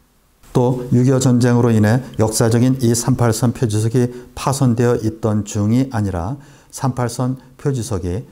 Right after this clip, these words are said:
천구백구십일 년 구월 십칠 일 당시 군수였던 홍성규 연천 군수가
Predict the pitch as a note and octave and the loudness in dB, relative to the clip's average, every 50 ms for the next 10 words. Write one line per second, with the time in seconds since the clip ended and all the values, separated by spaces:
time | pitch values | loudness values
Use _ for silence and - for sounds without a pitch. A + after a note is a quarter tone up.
0 | - - - - C3 B2 B2 B2+ B2 A#2+ - - A2 G#2+ - A2+ A2 A2 A2+ A2+ | -20 -10 -6 -4 -4 -2 -2 -2 -4 -4 -4 -6 -6 -6 -4 -4 -4 -2 -2 -4
1 | A2+ - A#2 A2 G#2+ G#2+ G#2 - D3 - - - G#2 F#2+ F2 F2+ G#2+ C3 C3+ - | -4 -6 -6 -6 -4 -6 -8 -10 -12 -12 -10 -8 -6 -4 -4 -4 -4 -6 -8 -12
2 | - - - - - G2+ G#2 G2+ - A#2 G#2 - - A2 G#2 - A#2 A2 G2+ - | -18 -20 -12 -6 -4 -4 -4 -4 -4 -6 -6 -4 -4 -4 -4 -2 -4 -6 -4 -4
3 | - A#2+ A#2+ B2 B2 - - - - _ - - D3 C#3+ C3 - C3+ A#2 A#2+ A#2+ | -4 -4 -4 -4 -6 -10 -14 -20 -20 _ -6 -2 0 0 0 0 -2 -4 -4 -2
4 | B2+ A#2 G#2+ A2 A#2 A#2 - B2 A2 - G#2+ G2 F2+ - - E2+ E2+ D#2+ F#2 B2+ | -4 -2 -2 -2 -4 -4 -4 -6 -6 -6 -6 -6 -6 -6 -8 -8 -8 -6 -6 -8
5 | C3+ | -8